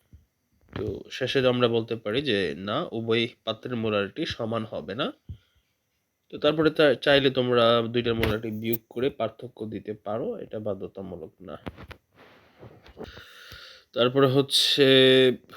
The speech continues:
উদ্দীপকের দুই নং বিক্রিয়ায় একই সংখ্যক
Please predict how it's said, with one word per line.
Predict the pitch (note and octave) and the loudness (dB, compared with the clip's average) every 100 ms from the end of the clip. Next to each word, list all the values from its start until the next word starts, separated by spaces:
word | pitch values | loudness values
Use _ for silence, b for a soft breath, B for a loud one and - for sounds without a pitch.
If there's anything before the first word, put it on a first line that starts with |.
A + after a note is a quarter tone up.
| - - | -20 -10
উদ্দীপকের | B2 B2 C3+ D3 D3+ D3 | -10 -2 -2 -2 -2 0
দুই | B2+ B2+ | 4 6
নং | C3 B2+ | 6 2
বিক্রিয়ায় | A#2+ A2 - A2+ A#2 - | -2 -6 -4 0 0 -2
একই | A#2+ B2+ D3+ | -10 -8 -8
সংখ্যক | - D3 C#3 C#3 | -6 -8 -6 -10